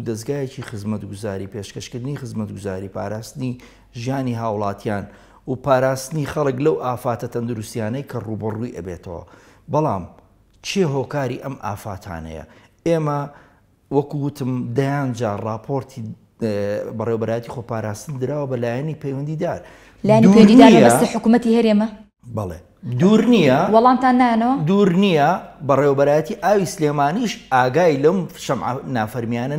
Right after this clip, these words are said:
Speaker 1: نەبێت. دوور نییە. لەوانەیە خەڵکێک لە پشتی ئەم، ئەم، ئەم، ئەم، ئەجینا، یعنی، کابرا
Speaker 2: یعنی، تەنانەت
Speaker 1: بتوانێت
Speaker 2: شەمعەی ئاویش بێ بڵین دەستی لە پشتەوەیە؟
Speaker 1: هەموو شتێ لە وڵاتەیە گومانی ئەوەیە کە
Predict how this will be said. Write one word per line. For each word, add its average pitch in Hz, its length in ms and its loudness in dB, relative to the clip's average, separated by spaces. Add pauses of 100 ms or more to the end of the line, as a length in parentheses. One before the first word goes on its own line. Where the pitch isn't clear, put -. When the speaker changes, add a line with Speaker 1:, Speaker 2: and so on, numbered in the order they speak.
Speaker 1:
نەبێت. 98 300 -8 (600)
دوور 147 200 0 (100)
نییە. 117 220 -4 (520)
لەوانەیە 196 500 4 (220)
خەڵکێک 165 400 -6
لە - 100 -6
پشتی 131 340 -12 (240)
ئەم، 135 140 -6 (300)
ئەم، 127 120 -8 (120)
ئەم، 131 100 -8 (100)
ئەم، 135 120 -6 (380)
ئەجینا، 175 340 -2 (140)
یعنی، 185 220 -2 (280)
کابرا 185 260 4
Speaker 2:
یعنی، 180 140 6
تەنانەت 226 320 6
Speaker 1:
بتوانێت 185 180 4
Speaker 2:
شەمعەی 240 380 4
ئاویش 269 300 4
بێ 269 100 8
بڵین 240 200 4
دەستی 240 260 2
لە 190 100 2
پشتەوەیە؟ 214 380 -2 (400)
Speaker 1:
هەموو 269 320 0
شتێ 165 280 0
لە 147 40 0 (100)
وڵاتەیە 135 540 0 (400)
گومانی 156 420 0
ئەوەیە 180 260 0
کە 190 60 -6